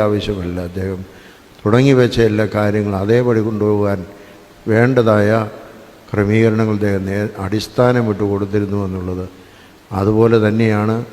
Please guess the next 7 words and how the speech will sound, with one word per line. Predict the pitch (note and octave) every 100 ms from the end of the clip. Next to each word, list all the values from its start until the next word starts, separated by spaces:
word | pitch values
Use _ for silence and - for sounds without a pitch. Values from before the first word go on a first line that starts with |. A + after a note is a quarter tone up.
| - G#2+
എം-, | G2+ G2+
കാതോലിക്കാറ്റ് | G2+ G#2 G#2 G#2 G#2 G2+ G#2 G2 G2
എം | G2+
ഡി | G2 -
സ്കൂൾസിൻ്റെ | G#2 G2 F2+ G2 F#2+ F2+ - - - -
ചുമതല | - G#2 G#2+ G#2+ G#2
നിർവഹിച്ചപ്പോഴും | A2 A2+ A2 A2+ A2+ A#2+